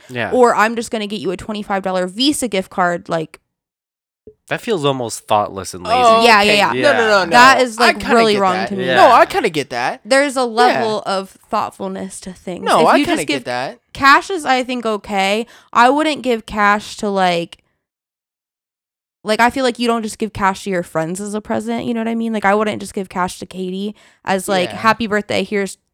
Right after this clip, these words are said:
Speaker 2: twenty bucks." Like, I would, that's not the situation to do that. Cash is great for, um, anybody who is younger than you and in your family.
Speaker 3: I
Speaker 1: Yeah.
Speaker 3: guess that kinda
Speaker 2: <laughs>
Speaker 3: depends, too.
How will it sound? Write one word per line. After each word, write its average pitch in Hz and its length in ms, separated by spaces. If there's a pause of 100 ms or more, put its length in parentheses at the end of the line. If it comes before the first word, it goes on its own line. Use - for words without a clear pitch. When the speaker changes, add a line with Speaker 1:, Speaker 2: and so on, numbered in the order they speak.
(280)
Speaker 2:
twenty 202 240
bucks." - 460
Like, 180 320
I 196 100
would, 196 200 (500)
that's 226 480
not 214 220
the 208 100
situation 190 480
to 175 100
do 196 160
that. 160 160 (280)
Cash 247 360
is 233 160
great 220 340
for, 208 400
um, 185 240
anybody 202 600
who 196 360
is 185 380
younger 185 380
than 269 220
you 294 420 (320)
and 190 140
in 190 180
your 190 120
family. - 500 (200)
Speaker 3:
I - 60
Speaker 1:
Yeah. - 60
Speaker 3:
guess 302 180
that 277 140
kinda 202 220
Speaker 2:
<laughs> 139 100
Speaker 3:
depends, 220 500
too. - 460